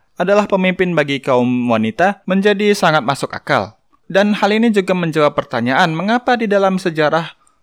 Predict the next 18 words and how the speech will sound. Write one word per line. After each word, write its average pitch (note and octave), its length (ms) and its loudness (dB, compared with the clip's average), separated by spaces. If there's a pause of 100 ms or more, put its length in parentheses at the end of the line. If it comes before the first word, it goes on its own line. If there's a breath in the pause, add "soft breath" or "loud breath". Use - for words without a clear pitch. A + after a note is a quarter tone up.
(140)
Rasulullah E3 500 0
shallallahu C#3 400 0
alaihi A2+ 160 0
wasallam D3+ 320 -2
tidak G3 320 -2
pernah F#3+ 320 -2
sama D3 320 -4
sekali C#3+ 320 -2
menunjuk C3 400 -2
wanita D#3+ 560 -2 (240 soft breath)
sebagai F#3 560 0
pemimpin E3 400 -2
politik C#3+ 480 -2
maupun B2 400 -2
pemimpin A#2+ 560 -2
di A#2 80 -2
medan A2 400 -2
perang. A#2+ 460 0